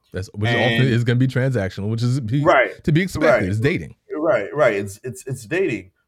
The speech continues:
Speaker 2: But, but, and there are people who you end up seeing, th-, they're not looking for any kind of commitment. And so these are people who are operating, in my mind, like, very transactionally. It doesn't mean that they're gonna be like that five years from now, ten years from now. But I think in the moment,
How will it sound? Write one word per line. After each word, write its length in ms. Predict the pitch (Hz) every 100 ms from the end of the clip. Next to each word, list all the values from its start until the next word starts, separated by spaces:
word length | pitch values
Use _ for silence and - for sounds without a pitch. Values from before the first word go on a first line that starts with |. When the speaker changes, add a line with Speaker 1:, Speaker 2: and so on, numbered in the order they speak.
| -
Speaker 2:
But, 260 | 190 180 185 156
but, 220 | 190 185 _ -
and 180 | 170
there 260 | 147 196 -
are 160 | 208 359
people 400 | - 151 160 135
who 280 | 156 151 139
you 240 | 131 139 147
end 140 | 147
up 120 | 135
seeing, 540 | - 151 165 147 123 113 _ _
th-, 120 | - 139
they're 100 | 135
not 320 | 139 131 131
looking 320 | 117 135 139 131
for 180 | 131
any 160 | 127 120
kind 240 | 110 117
of 60 | 110
commitment. 540 | - 117 190 139 80 _ _ _
And 100 | 135
so 120 | 135 139
these 240 | 160 262
are 60 | 139
people 320 | 151 139 131
who 180 | 117 -
are 260 | 131 170 - -
operating, 600 | 208 202 113 110 107 104
in 80 | 98
my 140 | 104
mind, 400 | 98 110 110 95
like, 240 | 95 90 85
very 280 | 101 104
transactionally. 760 | 95 101 90 101 107 - 80 65
It 60 | 123
doesn't 240 | 160 120
mean 120 | 120 110
that 160 | 101
they're 160 | 110 101
gonna 140 | 98 95
be 100 | 101
like 220 | 95 92
that 280 | 98 95 - - _ -
five 280 | 113 107
years 200 | 101 101
from 100 | -
now, 120 | 92 90
ten 220 | - 107
years 200 | 98 87
from 100 | -
now. 140 | 95 90
But 160 | 101
I 80 | 101
think 260 | - 135 123
in 100 | 107
the 60 |
moment, 460 | 95 101 117 104 87